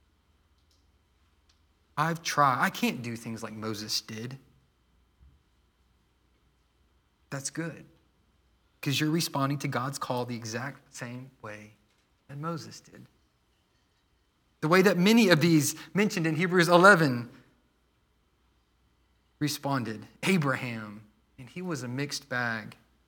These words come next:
of faith and fear. He goes to Egypt out of fear. He doesn't tell Pharaoh that Sarai is his wife out of fear. But in the end,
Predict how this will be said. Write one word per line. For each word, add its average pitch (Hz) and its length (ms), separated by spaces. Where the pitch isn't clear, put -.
of 117 100
faith 117 380
and 104 100
fear. 110 480
He 120 80
goes 156 220
to 151 80
Egypt 156 440
out 117 100
of 110 60
fear. 107 500
He 175 100
doesn't 170 420
tell 151 480
Pharaoh 156 400
that 135 160
Sarai 127 540
is 131 180
his 147 180
wife 117 460
out 117 160
of 143 140
fear. - 380
But 135 120
in 156 140
the 143 200
end, 139 460